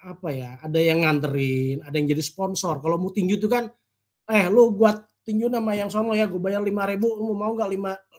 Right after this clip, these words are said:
eh, lima ribu perak?" Oke, nah itu sponsornya itu. Saya nggak tiba-tiba, tiba-tiba ketok pintu, "Saya mau presentasi." Saya dibilang marketing apa mau jualan ember apa gimana? Kan nggak begitu caranya. Saya juga bersedia untuk presentasi ke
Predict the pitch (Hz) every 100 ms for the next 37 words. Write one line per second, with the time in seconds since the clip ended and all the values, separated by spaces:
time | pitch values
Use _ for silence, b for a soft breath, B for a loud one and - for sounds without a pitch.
0 | _ 185 185 185 180 185 185 185 202 208
1 | 190 190 208 208 247 - 220 214 233 220
2 | 180 143 131 _ _ - 262 220 196 190
3 | 202 190 185 190 180 185 196 185 190 196
4 | 214 208 208 196 190 190 190 180 b b
5 | - 269 240 220 196 180 151 147 226 202
6 | 214 202 190 185 180 180 - _ _ -
7 | 131 120 202 208 220 226 269 240 190 160
8 | - _ 220 220 202 190 202 196 135 120
9 | 120 113 98 - _ _ - 277 294 240
10 | 165 156 254 294 277 247 190 180 156 165
11 | 175 170 160 180 156 156